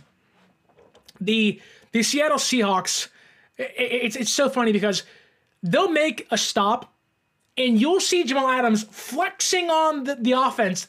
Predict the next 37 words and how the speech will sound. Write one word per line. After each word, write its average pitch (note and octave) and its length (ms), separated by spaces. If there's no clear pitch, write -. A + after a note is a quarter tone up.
and C#4 160
the B3+ 60
very C4 400
next - 340
play, A#3 420
he's D4+ 260
getting D4+ 280
burnt A3 280
for A3 160
a G#3 60
touchdown. - 480
The, D4 200
the D4 120
Seattle F4 300
Seahawks B3+ 600
are, A3+ 420
are A#3 80
one B3 220
of C#4 80
the A#3 340
funniest D4+ 880
teams G#3+ 260
in G3 80
the G3 80
entire E3+ 340
league C3 220
because F#3+ 380
they B3+ 60
have C4 120
a F3 40
bunch C4+ 260
of D4 80
guys, B3 420
a G3+ 60
bunch A3+ 240
of C4+ 80
names F3+ 420